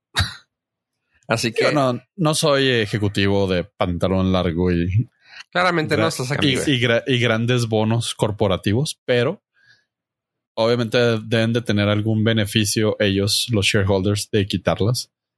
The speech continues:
Speaker 2: No sé si en las cláusulas del contrato, de si,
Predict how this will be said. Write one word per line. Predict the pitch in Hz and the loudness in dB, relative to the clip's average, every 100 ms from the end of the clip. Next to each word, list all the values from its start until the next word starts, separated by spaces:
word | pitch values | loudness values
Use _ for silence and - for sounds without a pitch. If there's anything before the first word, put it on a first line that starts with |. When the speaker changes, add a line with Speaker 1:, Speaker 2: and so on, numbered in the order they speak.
| _ _ _ | _ _ _
Speaker 2:
No | 101 | -4
sé | 95 92 90 - _ _ | 0 2 0 -2 _ _
si | - 110 | -2 0
en | 101 95 | 2 0
las | 92 | -2
cláusulas | - 104 98 113 110 107 | -2 -2 0 -2 0 0
del | 101 - | -2 -4
contrato, | 104 90 80 104 95 90 - 98 90 | -2 -2 -2 -2 -2 -2 -2 -2 0
de | 87 | -2
si, | 104 | -2